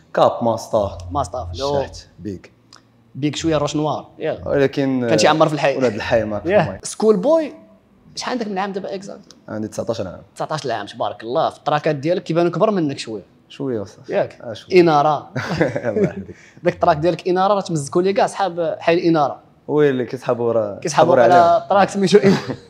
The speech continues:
Speaker 2: <laughs> عاودنا شوية على التراك ديالك، داك إنارة، كيفاش البلان ديالو؟
Speaker 1: آه، إنارة برادر، شنو نقول لك؟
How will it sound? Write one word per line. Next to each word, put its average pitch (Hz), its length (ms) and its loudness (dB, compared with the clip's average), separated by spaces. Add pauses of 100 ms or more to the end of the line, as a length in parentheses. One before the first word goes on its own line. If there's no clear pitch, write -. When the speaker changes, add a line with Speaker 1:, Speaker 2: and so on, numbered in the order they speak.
(100)
Speaker 2:
<laughs> 196 180 2 (920)
عاودنا 262 260 6
شوية 208 220 4
على 170 100 4
التراك 156 360 0
ديالك، 151 280 -2
داك 147 200 -6
إنارة، 143 420 -2
كيفاش 127 320 -14
البلان 131 300 -6
ديالو؟ 135 320 -8 (600)
Speaker 1:
آه، 139 460 4
إنارة 165 360 4
برادر، 147 840 4
شنو 160 160 -4
نقول 135 220 2
لك؟ 98 80 0